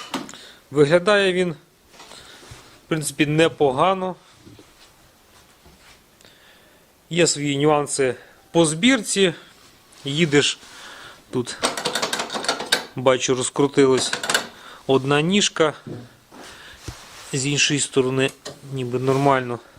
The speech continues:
все прикручено. Є такі моменти, бачите,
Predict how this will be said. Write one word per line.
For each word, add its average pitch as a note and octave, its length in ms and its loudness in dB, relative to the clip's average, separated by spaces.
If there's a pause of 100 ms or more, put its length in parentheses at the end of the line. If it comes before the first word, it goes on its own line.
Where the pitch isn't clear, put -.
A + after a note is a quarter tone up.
(680)
все - 220 2
прикручено. B2 760 -2 (560)
Є D3+ 200 2
такі D3+ 280 -4
моменти, D3 640 2 (1080)
бачите, C3 400 2